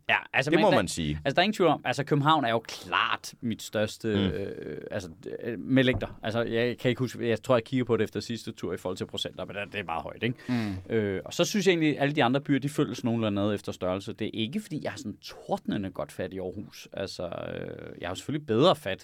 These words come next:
Speaker 1: end jeg har, whatever, i Vejle, eller
Speaker 2: Ja,
Speaker 1: sådan
Speaker 2: men
Speaker 1: noget.
Speaker 2: helt sikkert. Og det,
Speaker 1: Øhm,
Speaker 2: det, det
Speaker 1: men der er
Speaker 2: tror
Speaker 1: også
Speaker 2: jeg
Speaker 1: bare flere
Speaker 2: gælder
Speaker 1: mennesker.
Speaker 2: Der er nemlig flere
Speaker 1: Ja.
Speaker 2: mennesker. Ja, ja, det vil
Speaker 3: Mark,
Speaker 2: være
Speaker 3: Mark
Speaker 2: underligt.
Speaker 3: solgte to tusind billetter i Herning, for eksempel, ikke?
Speaker 1: Ja, det er også vildt nok.
Speaker 3: Hvis det skulle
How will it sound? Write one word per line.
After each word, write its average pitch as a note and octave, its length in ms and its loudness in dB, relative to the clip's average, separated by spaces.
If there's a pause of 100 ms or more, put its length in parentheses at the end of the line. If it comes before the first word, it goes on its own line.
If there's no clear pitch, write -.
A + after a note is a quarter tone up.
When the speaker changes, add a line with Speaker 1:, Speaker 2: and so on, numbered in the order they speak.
Speaker 1:
end G2+ 160 -4
jeg F#2+ 80 -2
har, E2+ 240 -4 (180)
whatever, E2+ 220 -4 (140)
i A2+ 100 -4
Vejle, F2+ 240 -2
eller A2 80 -6 (160)
Speaker 2:
Ja, - 60 -6
Speaker 1:
sådan G2 160 2
Speaker 2:
men G2 60 0
Speaker 1:
noget. G2+ 120 0
Speaker 2:
helt B2 160 2
sikkert. - 280 -2
Og - 100 -8
det, - 80 -4 (120)
Speaker 1:
Øhm, F#2 80 0
Speaker 2:
det, F#2 80 -4
det F#2 140 0
Speaker 1:
men F#2 60 -4 (100)
der A#2+ 40 8
er A#2 40 6
Speaker 2:
tror - 80 6
Speaker 1:
også D3 60 6
Speaker 2:
jeg - 60 0
Speaker 1:
bare D3 100 6
flere E3+ 120 4
Speaker 2:
gælder C3 100 6
Speaker 1:
mennesker. C#3 240 2 (220)
Speaker 2:
Der C3 60 8
er C#3 200 6
nemlig D3+ 220 4
flere D#2+ 180 0
Speaker 1:
Ja. F#2+ 40 0
Speaker 2:
mennesker. - 280 -6
Ja, A2 140 8
ja, F2+ 80 8
det D#2+ 100 2
vil G2 80 4
Speaker 3:
Mark, D#3 140 6
Speaker 2:
være F#2 80 4
Speaker 3:
Mark D#3+ 80 8
Speaker 2:
underligt. C3+ 160 4
Speaker 3:
solgte E3+ 220 4
to F3+ 160 4
tusind D3 280 4
billetter C3 280 6
i A#2 60 6
Herning, A#2+ 340 4
for A2 80 -6
eksempel, F#2+ 320 -4
ikke? G#2+ 200 -2 (120)
Speaker 1:
Ja, F#2+ 60 2 (140)
det C3 100 6
er A2 60 4
også G2 160 -2
vildt A2+ 160 -4
nok. G2+ 200 -2
Speaker 3:
Hvis C3+ 140 0
det D#3+ 180 4
skulle D3+ 320 4